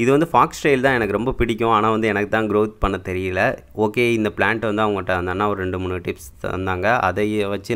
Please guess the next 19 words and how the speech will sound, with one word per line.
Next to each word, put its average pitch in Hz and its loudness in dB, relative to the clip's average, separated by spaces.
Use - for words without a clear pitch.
நம்ம 98 -4
வந்து 98 -2
இதை 92 -2
வந்து 95 -6
வளர்க்கலாம். 92 -2
அது 117 2
போக 143 6
நம்ம 123 2
வந்து 117 2
இது 117 0
வந்து 123 2
வெளிச்சம் 143 4
வந்து 123 2
ரொம்ப 123 2
வெயிலும் 123 2
ஹெவியா 120 4
வந்து 123 -2
படக்கூடாதுன்னு 101 0
சொன்னாங்க. 87 -4